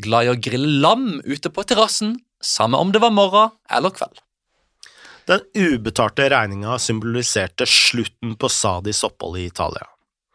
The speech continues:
Speaker 2: Han hadde vært der i fire år, spilt for tre klubber og fått to innhopp i ligaen. Han ble senere stemt frem som den verste spilleren som noen gang hadde spilt i Serie A. Nå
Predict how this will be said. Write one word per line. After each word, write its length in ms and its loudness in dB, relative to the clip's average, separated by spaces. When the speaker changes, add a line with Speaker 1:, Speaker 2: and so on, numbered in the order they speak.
Speaker 2:
Han 160 4
hadde 140 0
vært 180 0
der 180 0
i 60 -6
fire 480 0
år, 140 -2
spilt 260 0
for 220 0
tre 400 4
klubber 480 0
og 140 -2
fått 240 0
to 320 2
innhopp 400 -2
i 80 -4
ligaen. 320 -4
Han 100 -2
ble 120 4
senere 360 2
stemt 440 0
frem 280 2
som 200 -2
den 180 0
verste 520 0
spilleren 500 0
som 280 2
noen 360 4
gang 200 2
hadde 200 -2
spilt 320 -4
i 80 -4
Serie 280 0
A. 80 -4
Nå 120 6